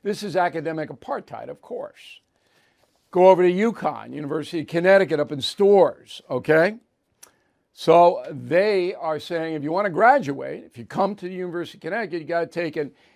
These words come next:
anti-black racism course. Quote, "Making the anti-black racism course a requirement for every Husky, uconn Huskies, is not the final step."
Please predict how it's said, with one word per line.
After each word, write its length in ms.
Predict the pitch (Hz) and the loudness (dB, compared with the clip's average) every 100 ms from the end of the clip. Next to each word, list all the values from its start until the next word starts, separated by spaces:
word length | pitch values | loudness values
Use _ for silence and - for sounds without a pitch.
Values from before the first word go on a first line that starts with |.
| _ _ | _ _
anti-black 600 | 165 196 - 160 175 170 | -2 -2 -4 -2 0 0
racism 580 | 165 165 165 147 120 131 | 0 -4 -4 -10 -12 -16
course. 680 | _ 170 135 - - - - _ _ _ _ _ | _ -12 -12 -12 -20 -20 -20 _ _ _ _ _
Quote, 380 | _ 190 160 - _ _ _ - _ _ | _ 6 6 2 _ _ _ -20 _ _
"Making 320 | 170 190 220 | 2 4 2
the 160 | 196 185 | 2 2
anti-black 500 | 190 180 160 170 165 | 2 -2 2 2 2
racism 460 | 165 151 151 139 | -4 -4 -8 -12
course 280 | 131 160 131 | -4 -4 -4
a 40 | 139 | -8
requirement 680 | 135 170 208 220 202 190 | -10 0 2 2 -2 -8
for 200 | - 139 | -8 -6
every 340 | 175 160 156 127 | -2 -2 -2 -6
Husky, 1200 | - 233 277 277 - - 185 139 147 220 262 - _ _ _ 139 | 2 4 4 2 -14 -6 -4 -4 -4 -6 -8 -12 _ _ _ -6
uconn 420 | 139 135 139 127 | -6 -4 -8 -4
Huskies, 640 | 208 - - 98 170 - _ _ _ _ _ _ _ _ _ | -6 -6 -14 -18 -18 -20 _ _ _ _ _ _ _ _ _
is 200 | - 147 | -4 -2
not 480 | 147 196 220 180 208 _ _ | 2 4 6 4 0 _ _
the 140 | 151 | -6
final 320 | 147 170 165 | 0 0 0
step." 360 | 143 - - - | -4 -10 -10 -12